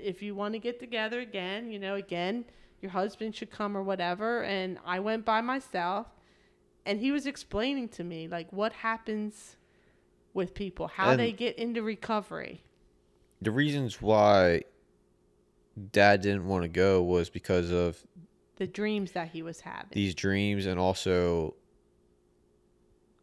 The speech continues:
Speaker 1: His
Speaker 2: he,
Speaker 1: fear.
Speaker 2: yeah, the fear, but not only that, but I think that was majority of it.
Speaker 1: The majority of it was his dreams that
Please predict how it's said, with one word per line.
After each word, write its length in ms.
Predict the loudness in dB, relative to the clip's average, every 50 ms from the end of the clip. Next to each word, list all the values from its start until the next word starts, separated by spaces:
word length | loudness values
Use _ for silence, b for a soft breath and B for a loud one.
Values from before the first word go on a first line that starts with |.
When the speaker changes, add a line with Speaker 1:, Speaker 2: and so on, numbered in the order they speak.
| -12
Speaker 1:
His 200 | -10 -10 -8 -6
Speaker 2:
he, 260 | -4 0 2 2 2 2
Speaker 1:
fear. 240 | 2 -2 -6 -8 -6 -2
Speaker 2:
yeah, 520 | 0 2 4 4 4 2 2 0 0 -2 -4 -6
the 120 | -6 -6
fear, 400 | -4 -2 0 4 4 6 6 4
but 260 | 4 2 0 0 0 0
not 200 | 0 0 0 2
only 160 | 2 2 2
that, 320 | 4 4 4 4 4 2 4
but 340 | 4 4 4 4 2 -2 _ _ _ _ _ _ _ _ _ _ _ _ _ _ _ _ _ _ -14 -12 -8
I 40 | -6
think 160 | -4 -2 2
that 100 | 4 4
was 120 | 4 4 2
majority 500 | -4 -4 2 4 6 6 8 6 6 4
of 160 | 4 4 4
it. 180 | 2 0 -2 -6 -12
Speaker 1:
The 60 | -16 -16
majority 460 | -14 -10 -6 -2 0 0 0 0 -2
of 100 | -2 -4
it 80 | -6 -4
was 220 | -4 -6 -6 -6
his 160 | -8 -10 -10
dreams 400 | -8 -6 -4 -2 -2 -2 -2 -2
that 200 | 0 0 0 -2